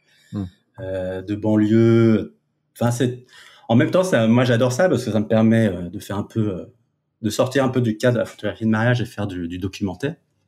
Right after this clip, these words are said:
Speaker 2: Ça, c'est une chose que j'aime bien faire. Et donc, j'ai fait des photos. Alors, je sais, j'ai pas eu très, <laughs> beaucoup de retours de ce mariage. Euh, mais voilà, il, ça s'est relativement bien passé, euh.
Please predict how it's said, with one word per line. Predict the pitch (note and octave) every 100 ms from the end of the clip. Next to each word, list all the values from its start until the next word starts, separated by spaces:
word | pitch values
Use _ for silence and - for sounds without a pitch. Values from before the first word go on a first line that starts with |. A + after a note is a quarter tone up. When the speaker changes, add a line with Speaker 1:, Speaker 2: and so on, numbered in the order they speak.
| _ _ _
Speaker 2:
Ça, | -
c'est | -
une | F#2+
chose | G2+ G2
que | G2+
j'aime | G2 F#2+
bien | F#2+
faire. | F#2+ B2+ - - - - - - - _ _ -
Et | F#2 F#2
donc, | F#2+
j'ai | G2+
fait | F#2+ G2+
des | F#2+
photos. | - - A#2+
Alors, | A#2 F2
je | F#2
sais, | G2 - _ _ _ _ - - _ -
j'ai | B2
pas | C#3+
eu | D3 -
très, | C3 A#2 -
<laughs> | -
beaucoup | A#2 - -
de | C#3+
retours | - A2+ - B2+ G#2+
de | G2+
ce | -
mariage. | G2 F#2 F2+ G2 G#2+ A#2+ A#2+ - - - - _ -
Euh, | F#2 F2+ F2+ F2+ F2+ F2+ F2+ F2+ F2+ F2+ G2+ G#2+ - _ _ _ G#2+ G#2+
mais | G#2 G2 F#2+ F#2
voilà, | F2 D#2+ F2
il, | D#2+ E2 D#2+
ça | - E2
s'est | - F#2
relativement | G#2 G#2 - G2 F#2
bien | F2 D#2+
passé, | D#2+ - F#2 F#2
euh. | D#2+